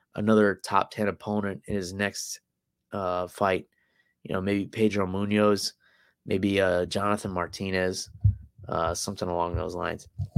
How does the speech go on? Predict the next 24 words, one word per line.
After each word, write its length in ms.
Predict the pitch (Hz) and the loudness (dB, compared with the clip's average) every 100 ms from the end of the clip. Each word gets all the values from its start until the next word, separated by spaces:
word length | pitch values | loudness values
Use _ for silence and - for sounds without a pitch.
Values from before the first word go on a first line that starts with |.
| - - - - | 0 -2 -16 2
Sean 320 | - 151 147 | 10 10 12
Brady 260 | 147 160 | 12 12
gets 220 | 143 151 - | 12 8 10
it 60 | |
done, 240 | 147 147 139 | 10 10 10
submits 400 | 127 127 147 - | 6 6 4 6
Kelvin 360 | 135 131 127 | 10 10 10
Gastelum 500 | 123 135 135 - 117 | 8 8 8 4 4
in 60 | 113 | 4
the 80 | 110 | 6
third 320 | 123 123 113 | 8 8 8
round. 420 | 123 127 120 107 _ _ _ _ _ _ _ _ _ _ _ _ _ _ _ - - | 4 4 2 -2 _ _ _ _ _ _ _ _ _ _ _ _ _ _ _ -6 2
Up 120 | 139 | 2
to 120 | 147 | 6
that 240 | 131 127 - | 8 8 6
point, 420 | 127 127 113 110 _ _ _ _ - | 4 4 4 0 _ _ _ _ -4
uh, 260 | 104 101 - | 2 2 4
it 100 | 127 | 6
was 180 | 123 | 6
the 120 | 107 110 | 4 2
Sean 380 | - 123 120 | 4 4 4
Brady 380 | 107 117 120 110 | 6 6 6 4
Wrestling 500 | 98 110 113 95 90 | 2 0 -2 -6 -10
Clinic. 500 | 85 98 90 82 - | -10 -8 -6 -8 -14